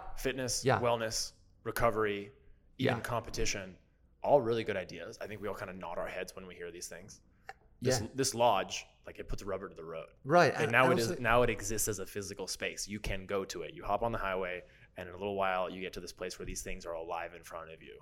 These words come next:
Speaker 2: Yeah, a-, and it gives you the, the ability to converse about these things, 'cause sometimes, you know, we talk a lot in the gym. People come in, they work out, they leave kind of thing.
Speaker 1: Mm.
Speaker 2: But when you come to a place like that, and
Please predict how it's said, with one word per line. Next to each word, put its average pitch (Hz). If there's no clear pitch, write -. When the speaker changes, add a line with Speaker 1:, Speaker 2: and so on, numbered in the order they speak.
Speaker 2:
Yeah, 85
a-, 143
and 147
it 139
gives 151
you 165
the, 139
the -
ability 123
to 113
converse 123
about 101
these 101
things, 101
'cause 127
sometimes, 170
you 220
know, 190
we 185
talk -
a 151
lot 131
in 120
the 120
gym. 120
People 123
come 135
in, 131
they 117
work 120
out, 120
they 113
leave 113
kind 113
of -
thing. 113
Speaker 1:
Mm. 104
Speaker 2:
But 127
when 151
you 151
come 160
to 160
a 151
place 127
like 127
that, 135
and 104